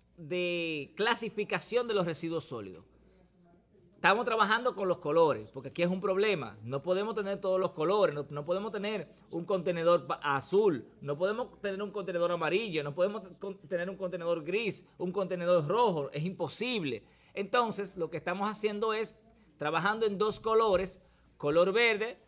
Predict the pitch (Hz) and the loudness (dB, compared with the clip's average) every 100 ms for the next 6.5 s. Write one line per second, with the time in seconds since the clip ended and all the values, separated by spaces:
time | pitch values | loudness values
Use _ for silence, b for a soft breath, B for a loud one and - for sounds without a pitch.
0 | - 139 156 156 160 165 165 185 214 202 | -4 0 2 2 2 2 4 8 10 8
1 | 185 214 - - - 151 156 160 147 160 | 6 -4 -12 -20 -4 -2 0 -2 -2 2
2 | 175 190 208 214 185 175 180 196 190 185 | 2 4 2 2 2 2 2 -2 -4 -2
3 | 190 185 185 214 175 165 139 135 160 185 | 2 2 2 0 0 0 -2 0 4 4
4 | 175 160 208 - - - - _ _ 151 | 4 -2 -12 -20 -20 -20 -20 _ _ -2
5 | 151 170 185 170 196 196 196 214 214 156 | 0 0 -4 -2 0 0 0 -2 -2 -4
6 | 143 190 190 170 226 | -2 -2 0 0 -4